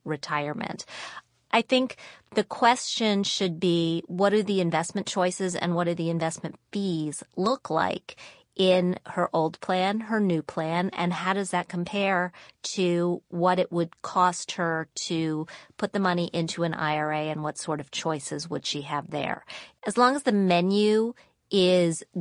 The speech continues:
good in her new plan, I tend to opt for administrative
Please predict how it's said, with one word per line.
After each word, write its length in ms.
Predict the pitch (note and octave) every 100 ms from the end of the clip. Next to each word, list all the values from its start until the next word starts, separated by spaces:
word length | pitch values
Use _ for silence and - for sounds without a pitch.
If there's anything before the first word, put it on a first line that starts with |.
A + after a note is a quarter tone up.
| C#3+
good 460 | F3 F3+ G3+ B3 - _
in 140 | A#3+ A#3+
her 120 | B3
new 200 | A#3 A#3
plan, 500 | A3+ B3 A#3 A#3+ A#3+ -
I 100 | G3
tend 260 | G#3 G#3+ F#3+
to 100 | -
opt 240 | D#3+ -
for 260 | - F3 E3+
administrative 880 | D#3 D#3+ E3+ E3+ E3+ - E3+ E3 D#3+